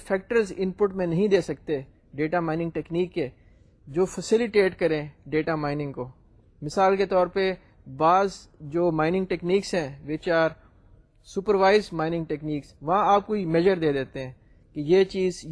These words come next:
یہ اتنی ہونی چاہیے، فلاں میجر اتنا ہونا چاہیے، لیمڈا ویلیو اتنی ہونی چاہیے، وغیرہ وغیرہ۔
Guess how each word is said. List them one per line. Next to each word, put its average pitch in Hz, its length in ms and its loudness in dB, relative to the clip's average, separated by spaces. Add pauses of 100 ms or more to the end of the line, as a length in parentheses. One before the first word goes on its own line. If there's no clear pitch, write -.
یہ 180 240 4
اتنی 185 260 -2
ہونی 175 200 2
چاہیے، 165 420 2 (440)
فلاں 175 260 0
میجر 170 280 2
اتنا 180 240 -2
ہونا 165 220 0
چاہیے، 165 340 0
لیمڈا 156 320 2
ویلیو 165 340 2
اتنی 180 260 -2
ہونی 160 200 -2
چاہیے، 156 300 0
وغیرہ 143 360 2
وغیرہ۔ 127 380 -2